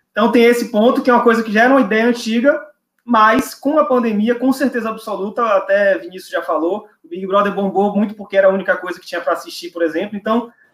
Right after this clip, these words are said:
é, é um momento em que a gente tem que colocar algo pras pessoas verem, as pessoas tão querendo fazer alguma coisa, não tem jogo e tal. Então, a gente, é, embora tenha sido uma coisa do final do ano passado, a gente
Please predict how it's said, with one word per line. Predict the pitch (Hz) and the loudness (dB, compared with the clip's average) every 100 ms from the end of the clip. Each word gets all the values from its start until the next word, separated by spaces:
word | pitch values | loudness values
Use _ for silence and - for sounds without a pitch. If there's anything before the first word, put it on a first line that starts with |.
| _ | _
é, | 190 190 190 185 175 214 220 | 4 8 8 8 4 2 4
é | |
um | 269 | 6
momento | 269 247 269 | 6 4 2
em | 285 | 0
que | 277 | 0
a | 240 | 2
gente | 262 - | 0 -2
tem | 269 285 | -4 -4
que | 330 - _ _ | -6 -8 _ _
colocar | 233 233 233 - 214 254 247 | -6 -2 -2 0 2 4 4
algo | 247 269 | 2 0
pras | 269 240 | -6 -6
pessoas | 247 240 226 | -6 -2 -4
verem, | 190 214 247 | -2 -4 -4
as | 240 | -6
pessoas | 208 226 | -12 -12
tão | 233 | -10
querendo | 240 226 247 | -8 -6 -6
fazer | 220 220 | -4 -4
alguma | 208 196 | -6 -6
coisa, | 208 240 214 | 0 0 0
não | 214 | -6
tem | 208 185 | -8 -8
jogo | 185 220 226 | -6 -6 -6
e | |
tal. | 156 143 | -2 -2
Então, | 156 220 240 240 _ _ _ - | -2 -4 -4 -8 _ _ _ -8
a | 180 | -2
gente, | 202 254 277 247 190 - _ - | 0 2 4 2 0 -8 _ 0
é, | 185 185 190 190 _ _ _ | 4 6 4 0 _ _ _
embora | 233 226 285 285 | 2 4 4 4
tenha | 269 | 0
sido | 240 | 0
uma | 247 | -4
coisa | 240 214 | -2 -4
do | 202 | -6
final | 214 214 | -10 -8
do | 214 | -8
ano | 208 | -4
passado, | 202 - 233 | -4 -2 -2
a | |
gente | 208 247 254 | -2 -4 -8